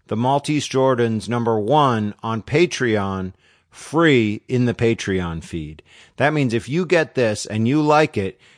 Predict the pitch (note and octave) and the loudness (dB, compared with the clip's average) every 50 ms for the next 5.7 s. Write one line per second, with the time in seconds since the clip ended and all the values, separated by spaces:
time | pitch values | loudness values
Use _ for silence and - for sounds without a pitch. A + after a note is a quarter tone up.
0 | _ - B2+ D3+ D#3+ F3 D#3+ D3 D3 C3 A#2+ - C#3+ C3 G2+ - A#2 G#2+ G2 E2 | _ -4 -4 -2 0 2 2 2 2 2 2 2 0 0 0 0 -2 -2 -2 -2
1 | F#2+ A#2+ D3 E3 F3 F3 F3 - D#3+ E3 D#3+ D3+ - - D#3 D3+ C#3 B2 A2+ - | 0 2 2 2 2 0 -2 -4 -4 -4 -4 -4 -6 -6 -2 0 2 2 0 0
2 | - B2 A#2 - - - E3 F3+ E3+ C#3+ B2 A#2+ B2 A#2+ A#2 B2+ B2 A#2 - - | 0 -2 -2 -2 -2 0 2 4 4 6 6 4 4 4 2 0 0 0 0 -2
3 | C3 C3 C3 - - G#2 F#2+ F#2 F2 F2 F2 F2 E2 F#2 G2 G#2+ A2+ B2+ C3+ A#2 | -2 -2 -2 -2 -4 -2 -2 -2 -2 -4 -6 -6 -6 -4 -2 -2 0 0 0 0
4 | B2+ A#2+ A2 G#2 G2+ G2+ A2 A#2+ A#2 A2+ G#2+ - - A2+ A2+ A2+ G#2+ G2+ F#2+ F#2+ | 0 0 2 2 2 2 2 2 2 0 -2 -2 0 0 2 2 2 0 -2 -4
5 | - - - G2 F#2+ F#2+ F2 D#2+ D#2 D2+ _ - - - | -6 -4 -4 -4 -4 -4 -6 -8 -10 -14 _ -18 -18 -18